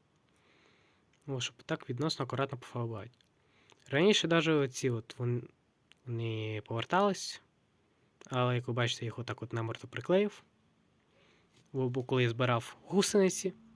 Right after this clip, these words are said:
о, то це дуже сильно заважало, тому я психанув і так от всі поприклеював. Так в мене мо-,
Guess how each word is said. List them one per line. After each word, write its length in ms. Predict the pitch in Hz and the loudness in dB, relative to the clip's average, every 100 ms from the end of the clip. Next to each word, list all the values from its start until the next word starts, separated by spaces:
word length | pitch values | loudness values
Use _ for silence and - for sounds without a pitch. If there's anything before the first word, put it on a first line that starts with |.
| - _ _ _ _ | -20 _ _ _ _
о, 140 | 127 120 | -6 -2
то 120 | 127 | 0
це 120 | 175 | 2
дуже 220 | 170 165 | 4 4
сильно 260 | 135 151 135 | 4 0 0
заважало, 400 | 127 131 202 190 | 2 4 4 2
тому 240 | - 147 | 0 -2
я 60 | 135 | -2
психанув 460 | - 123 147 185 | -4 -2 0 0
і 80 | 139 | 0
так 240 | 131 170 135 | 0 -2 -4
от 60 | |
всі 180 | - 160 | -8 -8
поприклеював. 800 | - 135 - 127 117 98 98 - _ _ - _ | -6 -10 -6 -6 -6 -8 -10 -16 _ _ -20 _
Так 200 | - 185 | 4 4
в 40 | 180 | 4
мене 260 | 156 147 | 2 2
мо-, 220 | 135 131 | 0 -2